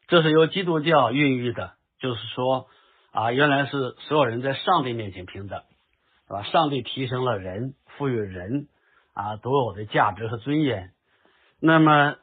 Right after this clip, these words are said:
到了文艺复兴之后呢，就是在世俗社会，啊，这个人格平等的概念，所有的人呢，大家在人格上是平等的。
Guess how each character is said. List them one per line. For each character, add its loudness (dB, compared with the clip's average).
到 6
了 2
文 0
艺 2
复 -4
兴 0
之 -4
后 2
呢， -4
就 0
是 -6
在 -2
世 -2
俗 -4
社 -2
会， -6
啊， -4
这 -4
个 -4
人 2
格 0
平 -8
等 -6
的 -18
概 -4
念， -10
所 -2
有 2
的 -2
人 -8
呢， -6
大 0
家 -4
在 -2
人 -4
格 -6
上 -6
是 -12
平 -12
等 -12
的。 -20